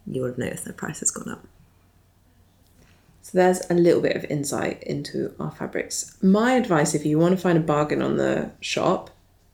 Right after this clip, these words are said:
Speaker 1: <laughs>
Speaker 2: is go sort oldest to newest, because I do think that there's some real gems to be found.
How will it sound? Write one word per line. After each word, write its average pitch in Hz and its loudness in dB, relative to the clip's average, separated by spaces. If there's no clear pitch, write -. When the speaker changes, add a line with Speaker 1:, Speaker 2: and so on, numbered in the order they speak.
Speaker 1:
<laughs> - -12
Speaker 2:
is 147 2
go 175 4
sort - 4
oldest 165 4
to 180 4
newest, 165 2
because 151 0
I 156 2
do 156 4
think 151 -2
that - -2
there's 147 -4
some 143 -2
real 139 0
gems 143 -2
to - -10
be 143 -2
found. 139 -4